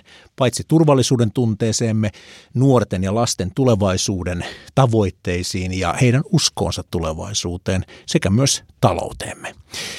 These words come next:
Miksi on tärkeää puhua muun muassa tästä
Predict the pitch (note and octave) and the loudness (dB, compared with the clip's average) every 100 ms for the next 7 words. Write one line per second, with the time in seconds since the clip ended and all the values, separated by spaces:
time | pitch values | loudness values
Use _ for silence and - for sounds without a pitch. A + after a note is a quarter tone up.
0 | - - D3 A#3+ - - A#2+ - _ _ | -16 -6 0 0 2 2 0 -4 _ _
1 | _ _ D3+ B2+ A2 F3+ C#3 - G2 - | _ _ 0 2 2 2 2 0 -2 0
2 | B2 G#2 F#2+ C#3+ A#2 G2+ F#2+ A2 - G#2 | 0 2 4 4 4 2 0 -4 -2 -4
3 | G#2+ | -4